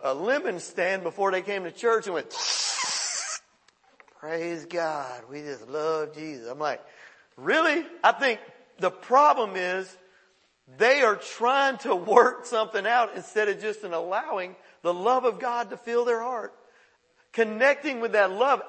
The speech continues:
out of that love comes the joy. Out of that love comes peace. Out of that peace comes forbearance. Out of that forbearance comes kindness. Out of that comes goodness. Then comes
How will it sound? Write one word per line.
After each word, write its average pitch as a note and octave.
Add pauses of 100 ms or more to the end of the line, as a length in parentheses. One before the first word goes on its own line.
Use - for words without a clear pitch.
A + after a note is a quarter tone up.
out C4+
of B3
that G3+
love A3+
comes G#3+
the G3+
joy. A3 (400)
Out B3
of A#3
that A3
love A#3
comes A3
peace. A#3 (320)
Out A3
of A#3
that A3+
peace A#3+
comes A3 (240)
forbearance. A3
Out G#3
of A3
that G#3+
forbearance G#3
comes G#3+ (560)
kindness. A3+
Out A3+
of A3+
that G#3+
comes G#3+
goodness. F#3+ (360)
Then B3+
comes G#3